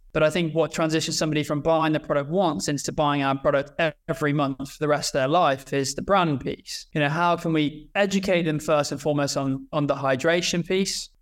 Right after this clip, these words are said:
How do we educate them that our product is sufficient, if not better, or good enough for them? You know, I don't wanna say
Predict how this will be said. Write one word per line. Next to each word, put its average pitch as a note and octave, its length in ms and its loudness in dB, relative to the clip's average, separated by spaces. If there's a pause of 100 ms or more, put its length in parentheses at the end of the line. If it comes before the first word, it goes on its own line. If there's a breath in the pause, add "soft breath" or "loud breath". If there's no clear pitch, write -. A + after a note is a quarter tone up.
How E3+ 180 2
do E3+ 80 2
we E3 100 4
educate D#3 320 -2
them C3+ 100 0
that C#3+ 100 0
our D3+ 180 2
product D3 360 -2
is C#3 500 -2
sufficient, F#3 920 -2
if D#3 220 -4
not C#3+ 220 -2
better, F#3 580 0
or C#3+ 160 0
good F3 180 0
enough D#3 320 -2
for D#3+ 220 0
them? D3+ 460 -2
You D#3+ 80 -2
know, C#3+ 120 2
I D3 40 4
don't E3 120 4
wanna D3+ 120 2
say C#3+ 200 0